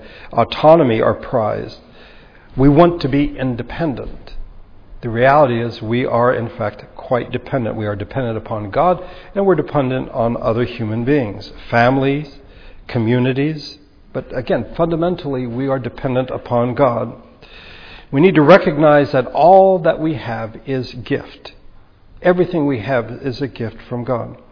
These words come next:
We don't value one another because of capacities, or we shouldn't, um, because whatever capacity, whatever ability a person has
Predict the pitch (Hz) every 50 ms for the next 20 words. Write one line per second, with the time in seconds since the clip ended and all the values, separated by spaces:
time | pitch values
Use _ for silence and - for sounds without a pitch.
0 | _ _ _ _ _ _ - - - _ _ _ _ - _ _ - - - -
1 | - - - - - - - 143 147 214 214 208 - 123 101 127 127 143 165 175
2 | 170 156 135 135 143 135 127 123 123 127 127 131 120 110 120 120 - - 139 135
3 | 120 113 - - 135 117 - - - 117 - - 143 156 151 131 - - 107 113
4 | 135 127 117 104 98 98 98 - - - - 160 - 104 117 151 - - - -
5 | _ _ _ _ - _ _ - - - - - - _ _ _ - 143 143 143
6 | 131 143 139 - - - _ - _ _ _ _ _ _ _ _ - _ _ _
7 | _ _ - - - - - 139 135 - - 156 - 135 156 147 165 175 160 156
8 | - - 139 - - - 156 160 170 160 - - 131 127 120 131 135 147 123 131
9 | 123 117 110 139 143 143 143 139 127 120 - - 139 120 - 131 120 101 135 208
10 | 185 139 120 -